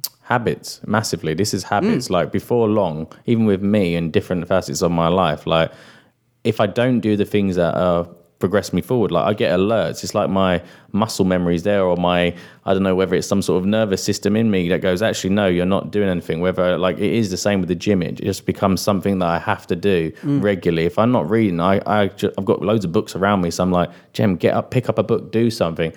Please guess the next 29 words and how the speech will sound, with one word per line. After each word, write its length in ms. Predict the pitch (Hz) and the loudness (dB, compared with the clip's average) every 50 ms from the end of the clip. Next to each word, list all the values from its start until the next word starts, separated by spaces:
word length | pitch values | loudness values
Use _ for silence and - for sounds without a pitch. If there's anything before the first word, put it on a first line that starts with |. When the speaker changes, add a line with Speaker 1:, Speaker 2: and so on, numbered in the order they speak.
| - - - | -14 -10 -8
Speaker 2:
Yeah. 140 | 123 123 120 | -4 -2 0
Speaker 1:
And 80 | 95 98 | 2 0
I 60 | 98 | 2
think 260 | - 120 110 - - | 2 0 0 0 0
it 60 | - - | 0 0
is 140 | 117 113 | 2 2
all 160 | 110 107 104 95 | 4 4 2 2
about 460 | 87 85 98 92 90 87 85 - - - - - - _ _ _ _ - | 2 2 2 2 4 2 0 -2 -8 -20 -20 -20 -20 _ _ _ _ -2
consistency. 840 | - 95 90 - - 131 113 - - - 90 87 85 - - 90 85 | 0 0 0 2 2 0 0 0 0 -2 -2 -2 -2 -2 0 2 2
And 100 | 87 95 | 2 2
if 100 | 95 - | 0 0
you 140 | 104 101 104 | 0 0 2
are 160 | 110 113 110 | 2 2 2
gonna 220 | 98 - 90 87 82 | 0 0 0 0 -2
get 200 | - - - - | -2 -6 -4 -2
better 180 | 85 73 64 | -2 -2 -2
every 160 | 78 80 82 | -2 -4 -6
day, 180 | 80 82 80 82 | -6 -4 -4 -2
you 160 | 85 87 90 | -2 -2 -2
have 180 | 90 101 98 - | -2 -2 -4 -2
to 60 | - | -2
make 340 | 87 90 90 101 101 - - - | -2 2 2 2 0 0 0 -2
it 40 | |
a 100 | - 85 85 | -2 -2 0
habit. 340 | - 85 82 - - 80 71 | 0 0 -2 0 -2 -2 -2
And 160 | 87 92 92 | 0 0 0
that 140 | 92 - - | 0 0 -2
means, 300 | 92 90 87 87 85 - | -4 -2 -2 -2 -2 0
like, 320 | 90 87 85 85 80 - | 2 4 4 4 2 -2